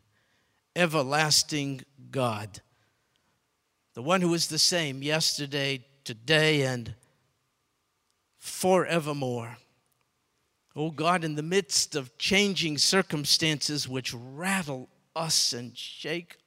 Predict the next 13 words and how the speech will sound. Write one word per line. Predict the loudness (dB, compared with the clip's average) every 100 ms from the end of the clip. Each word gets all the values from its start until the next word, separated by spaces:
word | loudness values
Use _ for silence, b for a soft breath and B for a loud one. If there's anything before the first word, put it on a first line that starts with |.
| -8
us, | -6 -4 -4 -4 -6 b b b b b
how | -8 0 2
we | 2 -4
praise | -8 -4 -4 -2 -4 -4
you | -6
for | -8 -8 -8
being | -8 -8 -8 -12 -16 -20 _ _ _ _ _ _ -20
the | -6 0 4
rock, | 4 2 -4 -16 -20 -20 -20 _ _ _ _ _ _ _ -8
the | -4
unchangeable, | -4 -4 -6 0 2 2 -2 -4 -4 -6 -6 -10
immutable | -8 -8 -2 2 2 0 -4 -2 -2 -4 -10 -20 _ _ _ _ _ _ _ _
rock. | 0 0 -2 -14 _ -20